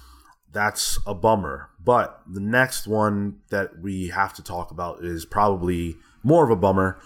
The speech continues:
just because of the individual that it is. Uh, we're talking Warren Ellis. So Warren Ellis has been accused of, uh, sexual misconduct, uh, by way of grooming,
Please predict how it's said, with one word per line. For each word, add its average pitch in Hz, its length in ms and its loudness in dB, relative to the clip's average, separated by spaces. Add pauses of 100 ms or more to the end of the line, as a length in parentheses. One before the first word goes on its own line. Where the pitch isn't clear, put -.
(300)
just 101 200 -2
because 98 300 0
of 80 100 -8
the 87 140 -4
individual 90 680 0
that 78 200 -2
it 82 100 -4
is. 85 380 2
Uh, 85 260 -2
we're 85 60 -8
talking 85 480 -2
Warren 90 260 4
Ellis. 98 560 2 (1200)
So 101 440 6
Warren 95 500 6
Ellis 113 500 6 (100)
has 98 360 2
been 95 160 0
accused 101 960 2
of, 82 920 -2 (200)
uh, 60 380 -10
sexual 98 960 4
misconduct, 98 1200 0 (480)
uh, 87 420 -2 (500)
by 107 280 2
way 110 180 6
of 95 140 2
grooming, 95 540 0